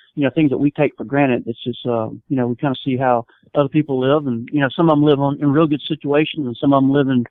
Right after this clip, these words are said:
pretty poor, you know, very, um, very rugged situations. And of course, they just, they take it in stride. You know, it's just another day for them. When we get down there and, you know, we're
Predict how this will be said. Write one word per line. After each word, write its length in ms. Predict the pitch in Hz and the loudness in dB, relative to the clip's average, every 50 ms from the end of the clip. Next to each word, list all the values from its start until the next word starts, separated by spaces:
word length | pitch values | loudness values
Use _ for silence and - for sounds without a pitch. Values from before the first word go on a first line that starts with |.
| _ _ _ | _ _ _
pretty 160 | - 160 151 | 0 0 0
poor, 360 | - - 160 165 170 147 120 113 - | 2 2 2 2 2 2 0 -2 -2
you 60 | 151 | -2
know, 140 | 139 131 123 | -2 -2 -2
very, 320 | 131 143 147 147 143 139 | -2 -2 -2 -2 -2 -2
um, 300 | 135 131 123 120 117 117 _ _ _ - | -2 -4 -6 -6 -8 -12 _ _ _ -6
very 300 | 147 151 151 147 139 123 - - - | -2 0 0 0 0 -2 -4 -8 -8
rugged 360 | 131 139 143 156 151 151 127 - | -2 0 2 2 2 0 -2 -4
situations. 640 | - 156 - - 143 131 143 170 180 - 151 131 131 | -6 -8 -6 -2 0 0 2 0 0 -2 -4 -4 -2
And 120 | 131 127 120 117 | -2 -2 -4 -4
of 220 | _ _ _ _ _ | _ _ _ _ _
course, 140 | - 139 120 | -6 -4 -2
they 100 | 123 127 | -2 -4
just, 180 | 160 160 127 - - - | -4 -6 -8 -8 -6 -6
they 100 | 131 135 | -4 -2
take 200 | - 135 127 127 | -2 -2 -2 -2
it 40 | 113 | -4
in 60 | - | -8
stride. 420 | - - - 135 139 156 151 139 123 | -8 -8 -4 -2 -2 0 0 -2 -2
You 80 | 120 | -4
know, 80 | 120 120 | -4 -4
it's 120 | 127 - | -6 -6
just 180 | - 131 - - 120 - | -10 -12 -10 -12 -12 -8
another 200 | - 131 135 123 | -4 -2 -2 0
day 180 | 120 127 147 156 - | 2 0 0 0 0
for 80 | - | -4
them. 460 | 120 127 143 151 147 131 117 110 110 - _ _ _ - | -6 -4 -2 -2 0 -2 -2 -4 -8 -14 _ _ _ -6
When 140 | - 131 | -2 0
we 80 | 131 143 | 0 2
get 100 | 143 143 | 0 0
down 160 | 143 139 139 135 | 0 0 0 0
there 140 | 135 135 | -2 -2
and, 80 | 131 131 | -2 -4
you 80 | 135 131 | -4 -2
know, 100 | 127 123 | -2 -2
we're 180 | 139 143 139 | -2 -4 -6